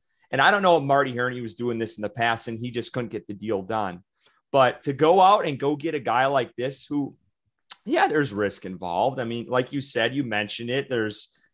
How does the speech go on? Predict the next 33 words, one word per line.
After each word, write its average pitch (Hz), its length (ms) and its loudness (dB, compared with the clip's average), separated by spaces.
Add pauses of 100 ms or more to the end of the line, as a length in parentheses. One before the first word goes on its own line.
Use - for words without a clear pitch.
(140)
there's, 113 460 -2
you 110 200 -10 (100)
know, 110 580 0 (140)
um, 95 640 0 (300)
Urban 139 340 6
Meyer 135 340 4
having 131 240 2
to 120 80 -2
drive 120 400 -2
to 131 120 -4
his 120 160 -4
house 123 260 2
to 113 60 -14
come 113 200 -6
pick 127 220 0
him 117 140 -2
up 123 160 0
to 123 80 -10
go 113 180 -2
practice 120 720 -2
and 117 80 -4
all 117 160 0
this 120 160 -4
other 117 220 -2
shit - 400 -10
that 120 180 -4
you're 110 160 -8
hearing. 127 400 -8 (400)
Yeah, 156 240 6
there's 139 220 2
some 117 200 -6
risk. 120 320 -4
But 123 260 2